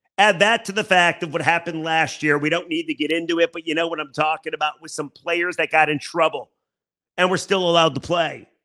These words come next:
Add it all together, it hasn't been a great run program.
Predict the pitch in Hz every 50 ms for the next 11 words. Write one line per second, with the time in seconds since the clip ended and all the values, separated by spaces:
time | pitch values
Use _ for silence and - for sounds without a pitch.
0 | _ _ _ _ _ _ _ _ _ _ _ _ _ _ _ _ 202 214 233 233
1 | 220 202 190 202 220 240 233 - 190 175 165 180 180 185 180 170 160 151 131 -
2 | - _ _ _ _ _ _ _ - 185 190 180 175 202 220 175 190 185 151 175
3 | 180 175 170 156 127 147 160 175 180 175 175 170 135 160 156 147 135 - - -
4 | 156 151 143 113 120 113 104 - -